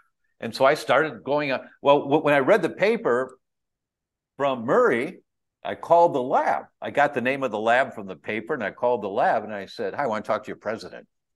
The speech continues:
Guy gets on the line. I say, "Hi, this is Doctor Tom O'Brien." And he said, "The Doctor Tom O'Brien?" And I said, "Well, I don't know. If it's about wheat,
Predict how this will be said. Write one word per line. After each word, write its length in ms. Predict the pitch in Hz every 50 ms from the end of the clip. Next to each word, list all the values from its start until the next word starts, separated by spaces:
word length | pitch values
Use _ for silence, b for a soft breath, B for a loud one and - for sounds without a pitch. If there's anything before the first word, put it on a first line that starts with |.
| _ _ _ _ -
Guy 140 | 104 110 113
gets 180 | 110 113 117
on 160 | 131 113 107
the 60 | 101 101
line. 240 | 98 101 110 123
I 80 | 120 104
say, 160 | 98 - 107
"Hi, 140 | 101 151 160
this 240 | 127 117 113 - -
is 40 | -
Doctor 400 | - 131 117 107 - - - 98 -
Tom 260 | 131 117 110 110 110
O'Brien." 520 | 101 92 80 113 123 135 120 80 71 - _ _ _ _ _ _ _ _ _ -
And 120 | 104 104
he 60 | 104 101
said, 300 | - - 113 98 78 - - _ _ _ _ _ _ _
"The 220 | - 107 127 175 196
Doctor 340 | 202 196 196 202 196 202 190
Tom 280 | - 185 185 196 190
O'Brien?" 520 | 190 175 147 151 151 170 214 254 254 - _ -
And 80 | 101
I 40 | 110
said, 160 | 110 - 135
"Well, 260 | 123 127 135 170 185 120
I 120 | 98 139
don't 160 | 196 - 120
know. 380 | 95 95 120 170 220 - - _ _ _ _ _ _ _ _ _ -
If 180 | 104 110 - 131
it's 180 | 127 127 -
about 340 | 135 113 127 127 123 113 107
wheat, 380 | 143 180 202 180 175 170 -